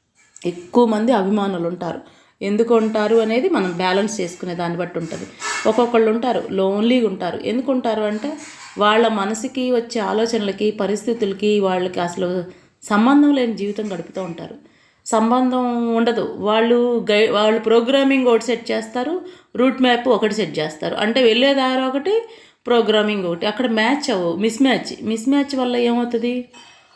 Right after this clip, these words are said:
అది ఎప్పుడు కూడా ప్రోగ్రామ్ కరెక్ట్గా రాదు, రిజల్ట్ కరెక్ట్గా రాదు. ఆ దాన్ని వాళ్ళు రిసీవ్ చేసుకోలేరు. మళ్ళా ఇక్కడ వచ్చేటప్పటికి రిసీవ్ చేసుకోలేకుండా వాళ్ళని వాళ్ళు హింస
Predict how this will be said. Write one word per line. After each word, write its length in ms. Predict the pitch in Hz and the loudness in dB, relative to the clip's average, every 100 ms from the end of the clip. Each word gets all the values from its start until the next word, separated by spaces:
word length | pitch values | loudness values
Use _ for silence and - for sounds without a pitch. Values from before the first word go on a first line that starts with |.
| - | -2
అది 380 | 220 220 220 247 | 2 4 4 4
ఎప్పుడు 360 | 254 247 294 | 2 -2 -4
కూడా 240 | 302 294 302 | -2 -2 -2
ప్రోగ్రామ్ 520 | 285 240 220 240 240 | 0 -2 0 -2 0
కరెక్ట్గా 380 | 226 214 226 233 | -2 -2 0 2
రాదు, 280 | 226 220 277 | 2 2 2
రిజల్ట్ 420 | 214 190 185 180 | 2 0 -2 -4
కరెక్ట్గా 360 | 170 - 170 | -8 -8 -8
రాదు. 260 | 175 170 170 - | -4 -2 -2 -2
ఆ 100 | 220 | 0
దాన్ని 360 | 226 226 233 | 2 2 2
వాళ్ళు 440 | 226 233 262 349 - - - - | 2 0 0 -2 -6 -14 -20 -4
రిసీవ్ 300 | 240 240 339 | 0 2 4
చేసుకోలేరు. 540 | 214 175 - 156 156 165 | 2 0 -4 -2 -2 -2
మళ్ళా 340 | 185 180 170 | -2 -2 -2
ఇక్కడ 260 | 196 - 220 | -4 -4 -4
వచ్చేటప్పటికి 600 | 214 190 - - - 240 | -4 -8 -12 -14 -8 -2
రిసీవ్ 320 | 240 277 262 | 0 2 4
చేసుకోలేకుండా 720 | 262 254 254 240 233 277 285 | 2 0 0 0 0 2 0
వాళ్ళని 440 | 214 214 220 220 | 2 2 2 0
వాళ్ళు 300 | 214 226 262 | 0 0 2
హింస 200 | 233 208 | 2 0